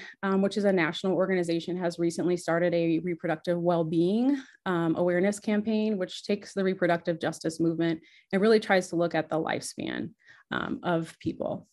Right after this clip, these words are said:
And I'm part of this shared learning community. Um, it's a three-year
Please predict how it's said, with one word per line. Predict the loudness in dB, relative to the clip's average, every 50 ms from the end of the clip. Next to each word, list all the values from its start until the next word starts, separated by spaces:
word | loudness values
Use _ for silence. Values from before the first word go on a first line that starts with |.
| _ _ _ _ _ _ _ _ _
And | 2 4 4
I'm | 4 4
part | 4 6 6 8
of | 8
this | 6 6 4 2
shared | 0 2 2 2 2 2 0
learning | 0 0 2 0 0
community. | -2 -2 0 0 2 2 2 0 0 0 0 0 -2 -4 -4
Um, | -4 -4 -4
it's | -4 -2 -4
a | -6
three-year | -6 -2 -2 0 0 2 2 4 4 6 6 4 4 2 -2